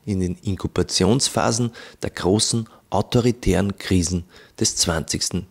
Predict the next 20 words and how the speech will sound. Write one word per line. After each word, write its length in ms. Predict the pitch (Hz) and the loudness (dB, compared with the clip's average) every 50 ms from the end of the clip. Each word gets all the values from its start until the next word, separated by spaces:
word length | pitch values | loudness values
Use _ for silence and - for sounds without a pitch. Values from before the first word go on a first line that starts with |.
| _ | _
Jahrhunderts.“ 760 | - 101 101 107 104 117 113 110 101 90 - - - - - _ _ _ _ _ _ - _ _ _ | 0 2 2 4 4 6 6 6 6 4 2 0 -6 -6 -6 _ _ _ _ _ _ -20 _ _ _
Dass 120 | - 110 | 0 0
sich 120 | - 113 - | 2 2 4
so 100 | - 104 | 4 4
ein 60 | 92 | 4
Bewusstsein 460 | 90 95 104 147 185 - - 180 - | 4 4 6 6 6 6 4 2 2
ausgebreitet 680 | - 104 139 135 - 151 - - - 131 - 131 - | 4 2 2 4 2 0 2 2 0 2 2 0 0
hat, 220 | - 127 - - - | 0 -2 -2 -4 -6
dass 220 | - 92 90 - | -2 -2 -2 0
der 260 | - 90 85 82 - - _ _ | -2 -4 -4 -4 -6 -8 _ _
Parlamentarismus 1200 | - 90 90 90 95 101 98 95 _ 101 95 - 104 113 117 - - - 120 117 113 101 - - | -6 -4 -4 -4 -4 -6 -8 -6 _ -4 -2 2 2 4 4 4 2 4 4 4 4 4 4 0
und 180 | 104 95 - - | 0 -2 0 -2
die 160 | 107 - - | -4 -4 -2
dauernden 520 | - - 71 92 98 104 - 98 90 76 | -4 -2 0 0 -2 2 0 0 0 0
Wahlen 400 | 67 - - 78 104 110 113 104 | -2 -2 0 0 2 2 2 2
halt 160 | 110 113 113 | 2 0 2
nicht 260 | - 113 101 - - - | 2 0 0 0 0 2
zu 120 | - 143 | 2 4
Rande 400 | 120 127 107 107 139 156 160 143 | 4 4 4 4 4 4 4 4
kommen 340 | - - 104 92 85 82 | 2 2 2 2 2 0